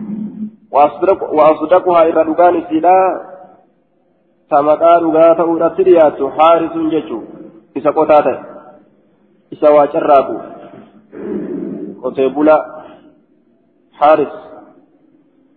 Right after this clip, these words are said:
Wa hammaamuun isa yaaddawaa ta'e. Ka wahii takkatti yaadda'u. Qotuu fi yaadda'u irraa ilmi namaan oolu. Sun sifuma isaati jecha. Wa aqbahuhaa irra fokkattuun isiidhaa harbuun jecha. Lola.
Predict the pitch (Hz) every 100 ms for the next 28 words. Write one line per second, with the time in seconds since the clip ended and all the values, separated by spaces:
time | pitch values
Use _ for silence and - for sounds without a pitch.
0 | _ - 143 160 165 165 185 190 196 190
1 | 165 165 165 156 175 180 180 143 - -
2 | - - - _ _ _ _ _ _ _
3 | _ _ _ _ _ _ - 139 139 127
4 | 135 151 165 160 156 160 160 147 131 120
5 | 110 - - - - _ - 196 190 170
6 | 156 156 156 170 156 151 156 151 147 147
7 | 147 131 117 139 135 143 139 143 156 151
8 | 143 135 - 110 - - _ _ - 156
9 | 170 170 180 202 185 175 165 165 165 185
10 | 180 180 160 175 175 160 180 160 147 143
11 | 139 127 110 131 147